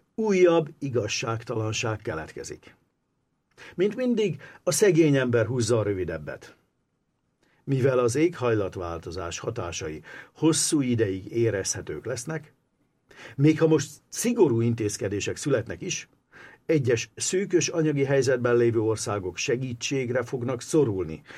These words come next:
hogy alkalmazkodni tudjanak azokhoz a már most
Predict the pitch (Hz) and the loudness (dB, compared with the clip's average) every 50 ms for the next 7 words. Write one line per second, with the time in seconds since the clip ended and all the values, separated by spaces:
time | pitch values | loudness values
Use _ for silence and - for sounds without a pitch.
0 | - - - - 147 147 147 147 - - 165 180 185 170 - - 131 117 117 113 | -18 -18 -2 2 4 4 4 2 0 2 4 4 4 4 2 -2 -2 -2 -2 -2
1 | 110 110 101 - - - 120 107 104 104 113 110 117 120 117 107 104 113 107 117 | -4 -4 -6 -8 -6 -6 -6 -4 -2 -2 -4 -2 -2 -4 -4 -2 0 0 0 0
2 | 110 113 - 156 147 120 131 127 120 - - 143 147 139 120 - - - - - | -2 -2 -2 -2 0 0 0 -2 -2 0 2 2 2 2 0 -4 -12 -18 -20 -20
3 | _ - 151 151 143 143 139 139 135 143 160 180 170 - - - | _ 0 2 4 6 6 6 4 4 4 4 2 2 2 -2 -6